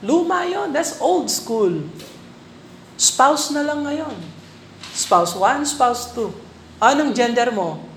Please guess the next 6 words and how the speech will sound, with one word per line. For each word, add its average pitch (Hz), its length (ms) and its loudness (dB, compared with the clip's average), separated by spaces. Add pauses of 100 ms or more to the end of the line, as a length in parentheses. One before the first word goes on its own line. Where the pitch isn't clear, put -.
(180)
Meron 196 320 0
tayong 220 320 0
eighty-two. 226 640 -4 (320)
Pumili 226 400 0
ka. 240 320 0 (1700)
Oh. 160 160 -4